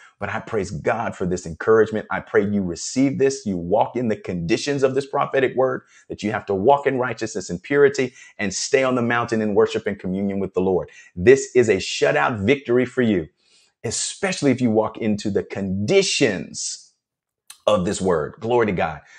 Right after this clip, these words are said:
I thank you. If you want to learn more about our ministry, go to faith fire worldwide dot com. We are in the midst of a fifty thousand dollar, uh, fundraising campaign for our international ministry overseas. We're going to Lima, Peru in November,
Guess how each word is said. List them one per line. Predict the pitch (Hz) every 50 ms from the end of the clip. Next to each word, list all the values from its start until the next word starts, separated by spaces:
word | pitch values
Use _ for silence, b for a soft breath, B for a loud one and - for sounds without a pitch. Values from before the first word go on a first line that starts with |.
| B B B
I | - 110
thank | - - - 147 160 147 -
you. | 151 156 151
If | 82 107 104
you | 107 113
want | 120 123 127
to | 120
learn | 120 120 117
more | 117 113
about | 110 107 101 101 95
our | 95
ministry, | 95 95 104 113 110 - - 107
go | 98 101
to | 92 92
faith | - - 107 107 107 -
fire | - 104 101 101 98
worldwide | 95 98 95 92 95 95 92 90 85
dot | 80 87 85 82 -
com. | - - 107 110 110 110 98 98
We | 110 156 190 185 - - 147
are | 151 143 147 - -
in | 135 139 139 143 131
the | 113 127
midst | 135 131 127 135 131 107 - - -
of | 101 98 95
a |
fifty | 90 - - 135 131 123 120
thousand | - 117 110 107 98 104 101
dollar, | 104 107 104 104 101 92 B B B B B B B
uh, | - 87
fundraising | 90 - 135 139 131 123 123 110 110
campaign | 107 113 98 95 95 - 101 98
for | 95 - 90
our | 95 -
international | 104 104 101 101 95 95 95 - 101 92
ministry | 92 95 98 101 101 101 - - 95 95
overseas. | 92 - 87 85 80 - - 92 107 107 107 104
We're | 85 87
going | 95 95 92 92 85
to | 82
Lima, | 85 95 98 101 95
Peru | - - 87 92 95 92
in | - 82 85
November, | 80 80 76 82 92 92 98 90 90 87